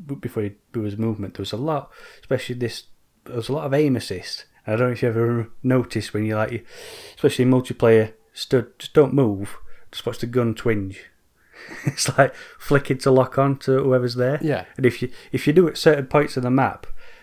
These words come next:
Speaker 1: uh, you could shoot 'em through floor. <laughs> Flooring.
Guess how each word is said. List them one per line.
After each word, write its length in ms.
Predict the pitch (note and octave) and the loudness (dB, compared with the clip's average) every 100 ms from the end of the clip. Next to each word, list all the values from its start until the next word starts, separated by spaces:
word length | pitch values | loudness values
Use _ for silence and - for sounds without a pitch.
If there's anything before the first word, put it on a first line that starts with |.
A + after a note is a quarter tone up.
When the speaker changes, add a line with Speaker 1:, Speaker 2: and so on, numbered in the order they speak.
| _ _ _ - - | _ _ _ -20 -8
Speaker 1:
uh, 120 | A2+ G#2+ | -4 -2
you 120 | A#2 | -4
could 140 | - | -8
shoot 200 | - D#3 | -2 -2
'em 60 | A#2+ | -2
through 300 | - A2+ G#2+ | -4 -4 -4
floor. 480 | - C#3 C#3+ G2 - - | 0 2 4 2 -6 -6
<laughs> 640 | - - - - - - | 2 4 4 0 -6 -8
Flooring. 680 | - E3+ E3 C#3 - D3+ | 6 8 8 4 -2 -6